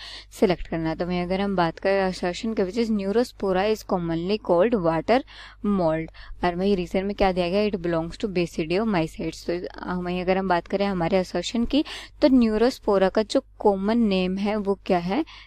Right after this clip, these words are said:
नर्व स्पोरा है। तो यहीं से हमारा जो असर्शन है वो रॉन्ग हो जाता है। और वहीं अगर हम बात करें रीजन की कि it belongs to basidiomycetes, तो ऑप्शन, और सॉरी, हमारा रीजन जो है वो भी रॉन्ग है, क्योंकि जो न्यूरोस्पोरा है और नर्व स्पोरा है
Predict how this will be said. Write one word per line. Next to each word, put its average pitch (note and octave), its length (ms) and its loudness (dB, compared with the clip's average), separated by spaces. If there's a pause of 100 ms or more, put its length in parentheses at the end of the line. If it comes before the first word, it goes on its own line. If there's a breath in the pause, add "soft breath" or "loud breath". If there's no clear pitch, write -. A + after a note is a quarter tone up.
(140 loud breath)
नर्व F#3 480 2 (400)
स्पोरा F3+ 600 4
है। D#3+ 260 -8 (400)
तो G#3 80 -2
यहीं F#3 240 0
से - 140 -4
हमारा F#3 320 0
जो G#3 120 0
असर्शन F#3 640 -2
है F#3+ 120 2
वो G3+ 220 0 (360 loud breath)
रॉन्ग G3 380 2
हो D4 100 6
जाता C4+ 300 2
है। B3+ 100 2
और B3+ 80 2
वहीं A3 240 0
अगर A3 140 0
हम A3 140 0
बात F3 240 0
करें F#3+ 300 0
रीजन F#3+ 420 0
की B3 240 -2 (340 loud breath)
कि C#4 160 2
it C4 160 6
belongs F#3 440 2
to B3+ 120 0 (120)
basidiomycetes, F3 1120 2
तो - 80 0
ऑप्शन, G#3+ 640 -2 (120)
और G3 100 2
सॉरी, F3 280 0
हमारा F3 360 0
रीजन F#3 440 0
जो G#3+ 120 0
है G3+ 100 4
वो G3 180 0
भी A#3+ 180 2 (360 loud breath)
रॉन्ग G#3 340 6
है, C4 100 6
क्योंकि B3 320 -2
जो C#4 140 6
न्यूरोस्पोरा G#3 880 4
है G3+ 220 2
और A#3 120 6
नर्व G3 340 2
स्पोरा F3+ 380 0
है F#3+ 340 0